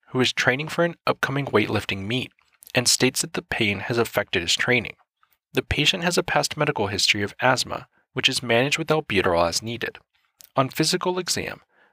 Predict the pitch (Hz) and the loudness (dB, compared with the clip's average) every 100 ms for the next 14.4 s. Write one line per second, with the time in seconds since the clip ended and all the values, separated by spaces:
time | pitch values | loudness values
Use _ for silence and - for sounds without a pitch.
0 | - 139 - 147 190 175 170 123 117 139 | -4 -2 2 2 2 0 -2 0 -2 0
1 | 156 160 156 - 92 - 101 101 101 - | 2 2 2 0 2 0 -2 -6 -4 -4
2 | 107 107 101 - 151 123 78 76 - _ | -2 0 0 0 0 -2 -6 -6 -6 _
3 | _ - 143 135 135 139 151 156 - 80 | _ -6 -6 2 2 4 2 -2 0 0
4 | 76 - 117 98 - - _ _ _ _ | 2 0 2 -2 -4 -20 _ _ _ _
5 | _ - 135 - 139 - 180 185 185 - | _ -6 -2 0 2 2 0 -2 -4 0
6 | 127 160 156 - 92 90 - _ - 135 | 2 0 0 2 2 2 -6 _ -2 -2
7 | 160 143 - 90 - 117 120 135 147 - | 2 0 2 0 -2 -2 -2 2 2 2
8 | 95 85 87 87 101 117 113 - - _ | 2 2 -2 -8 -6 -6 -6 -12 -14 _
9 | _ _ _ _ - 139 - 143 - 190 | _ _ _ _ -2 0 2 2 2 0
10 | 185 185 - 90 - 95 - 117 - 104 | -2 0 2 2 0 -4 -2 0 0 0
11 | 101 - 113 127 160 - 117 - 117 139 | -2 -4 -4 -4 -2 4 2 2 -6 -6
12 | - 101 - - - _ _ _ _ _ | -4 -4 -4 -8 -14 _ _ _ _ _
13 | _ - 151 208 220 - - 139 143 147 | _ 0 0 0 -2 0 4 4 2 -4
14 | 117 90 82 | -4 -4 -2